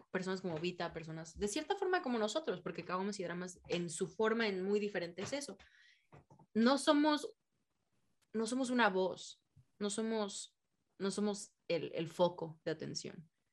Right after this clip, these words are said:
Somos un micrófono, somos una, un lugar seguro, somos un lugar para que las personas vengan y, y, y cuenten, y hablen, y digan lo que tienen que decir, y saquen de sí lo que tengan que sacar.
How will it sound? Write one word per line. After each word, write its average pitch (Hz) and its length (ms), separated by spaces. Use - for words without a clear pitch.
Somos 220 260
un 240 80
micrófono, 202 680
somos 220 600
una, 208 640
un 202 140
lugar 196 320
seguro, 185 480
somos 185 280
un 190 140
lugar 175 480
para 180 280
que 175 100
las 170 160
personas 202 560
vengan 202 260
y, - 260
y, - 280
y 185 320
cuenten, 220 600
y 196 160
hablen, 247 520
y 185 240
digan 233 320
lo 269 80
que 226 80
tienen 233 180
que 262 80
decir, 254 380
y 196 80
saquen 214 400
de 196 100
sí 214 200
lo 220 120
que 190 80
tengan 196 220
que 196 80
sacar. 208 440